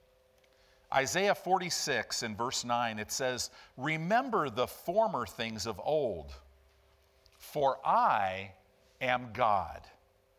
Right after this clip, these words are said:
and there is none else. I am God, and there is none like me." And then here is a major attribute that, that separates him from everything else. God is the God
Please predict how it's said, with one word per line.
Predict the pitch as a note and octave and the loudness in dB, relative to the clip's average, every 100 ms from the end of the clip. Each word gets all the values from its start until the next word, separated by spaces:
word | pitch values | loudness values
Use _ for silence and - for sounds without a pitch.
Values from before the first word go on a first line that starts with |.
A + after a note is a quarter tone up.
| _ _ | _ _
and | D3+ D#3+ | 0 4
there | G#3 A#3+ | 6 6
is | G3+ B3+ A#3 D3+ | 4 0 0 0
none | D3 C3 | 0 2
else. | A2 G2+ C#3+ - - - _ - - - | 4 2 2 -2 -6 -8 _ -20 -20 0
I | D3+ G#3 | 4 6
am | A3+ E3 | 4 0
God, | B2+ F3 G#3 D3 C#3 C#3 | 4 6 8 8 6 4
and | C#3+ C#3+ | -2 0
there | C#3+ D3 - | 2 2 2
is | D#3+ D#3+ A#2+ | -2 -2 -4
none | C#3 D3 F3+ G#3 A3 A3 A3 - | -6 0 2 2 0 -4 -8 -12
like | C#3 D3+ F3 F3+ F3+ D3+ | -6 4 4 4 -2 -6
me." | D#3+ D#3+ A2+ F2 D#2 _ _ _ _ _ _ _ _ _ | -2 -2 -4 -8 -16 _ _ _ _ _ _ _ _ _
And | A#2+ A2+ | -6 -2
then | A#2+ | -2
here | G#2+ A#2+ D#3+ F#3 F#3 | -2 -6 -4 -4 -6
is | - C#3+ B2 - - _ _ _ _ | -6 -4 -4 -6 -10 _ _ _ _
a | G#2+ | -4
major | G2+ A2 D#3+ G#3 D#3+ G3 | -2 -2 -2 -2 -2 0
attribute | E3 F3 - C3 G#2+ G#2 G2+ _ F#2 | 2 2 0 -8 -6 -8 -10 _ -2
that, | B2 B2 - - - | 2 2 -2 -10 -2
that | A#2+ - | -2 0
separates | - B2 - B2+ A#2+ | 2 2 2 -2 -2
him | - C3 | -4 -4
from | - G#2 G#2+ | -4 -4 0
everything | D3 D#3 C3+ - A2+ | 0 0 -4 -4 -2
else. | G#2 D2+ - - - - _ _ _ _ _ _ _ _ _ _ _ _ - | -2 -4 -6 -8 -10 -16 _ _ _ _ _ _ _ _ _ _ _ _ -16
God | A#2 D3 F3+ G#3+ | 4 8 10 8
is | F#3+ | 4
the | E3 | -2
God | D3+ E3 E3 D3 B2 A2+ | 2 6 8 8 6 4